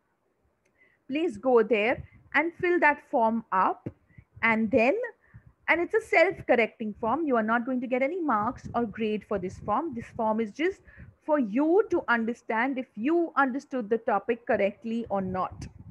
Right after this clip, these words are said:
Okay, so please do that. With this, we have come to the end of our class.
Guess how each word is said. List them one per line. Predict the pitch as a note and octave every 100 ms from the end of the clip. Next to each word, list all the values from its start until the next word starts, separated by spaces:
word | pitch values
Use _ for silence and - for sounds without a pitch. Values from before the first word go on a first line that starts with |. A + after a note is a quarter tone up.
| - - A3
Okay, | A3+ - F#4 G#4+ - _ _ - - -
so |
please | C4+ C#4+ D#4+ E4+
do | F#3+ A#3+ A3
that. | F#3+ F#3+ B3+ - - - _ - _ - -
With | A3 F#3+
this, | E4 -
we | C4 C#4+
have | B3 -
come | A3+ A#3 A#3
to | _
the | G3 -
end | B3 E4+ G4
of | F4+ C#4+
our | A#3+
class. | A3 G#3+ F#3+ A3+ D#4+ -